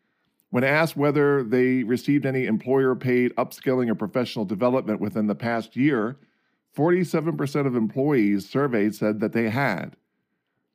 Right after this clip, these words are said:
Now, one source of change that most of these business leaders have very little faith in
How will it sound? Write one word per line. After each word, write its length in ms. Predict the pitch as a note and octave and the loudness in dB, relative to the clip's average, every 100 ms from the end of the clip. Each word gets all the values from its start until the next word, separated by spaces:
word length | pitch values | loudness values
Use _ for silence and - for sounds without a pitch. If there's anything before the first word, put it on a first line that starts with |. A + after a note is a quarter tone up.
| - | -2
Now, 240 | D3 D3 | 0 2
one 240 | B2 E3+ A#3+ | 2 2 0
source 280 | - B3+ G3+ | -2 -2 0
of 120 | D#3 | 0
change 340 | E3 D#3 C#3 | 2 2 0
that 160 | C#3 - | -2 0
most 340 | B2+ E3 A#3+ | 2 2 0
of 60 | C4 | 0
these 200 | B3 F#3 | 0 2
business 400 | G3+ F#3+ F#3 - | 0 2 0 2
leaders 300 | F#3 F3+ D#3+ | 2 4 2
have 180 | D3 A#2+ | 0 0
very 360 | A2+ C#3 F#3 | 2 2 4
little 240 | F3 F3 D3 | 2 2 0
faith 380 | C#3 D3+ F3 A#2+ | 0 0 2 0
in 320 | G2+ G2+ | 2 0